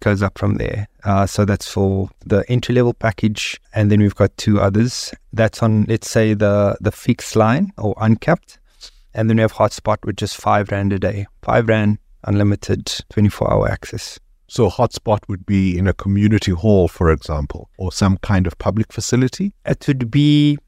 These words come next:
Speaker 1: where there's a higher concentration of people, so yes, in a sense. So we also have mobile hotspots. You'll, you'll find that we have, uh, our, our activation teams that will take part in, for example, the building of toilets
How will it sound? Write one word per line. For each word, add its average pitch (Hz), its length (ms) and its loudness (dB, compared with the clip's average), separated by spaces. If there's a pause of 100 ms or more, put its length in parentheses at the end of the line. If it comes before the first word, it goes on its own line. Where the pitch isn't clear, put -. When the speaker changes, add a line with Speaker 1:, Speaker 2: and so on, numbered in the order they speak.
(100)
Speaker 1:
where 120 200 2
there's 113 300 -2
a 110 100 2
higher 117 300 0
concentration 113 720 -2
of 101 80 -4
people, 110 340 -2
so - 360 0
yes, 107 360 -2
in 104 140 2
a 98 40 2
sense. - 520 -6 (220)
So - 160 0
we 113 80 2
also 120 300 -2
have 113 100 2
mobile 107 280 0
hotspots. 113 640 -2
You'll, 104 240 0
you'll 107 200 0
find 113 480 2
that 104 120 0 (220)
we 117 160 0
have, 107 380 0
uh, 107 80 -4
our, 113 320 2 (260)
our 110 100 0
activation 107 560 -2
teams 120 360 -2
that - 180 -6
will 113 60 -14
take - 260 -4
part 107 260 2
in, 101 300 0 (720)
for 113 160 0
example, 107 800 -2
the 101 240 2 (160)
building 113 320 2
of - 160 -4
toilets - 680 0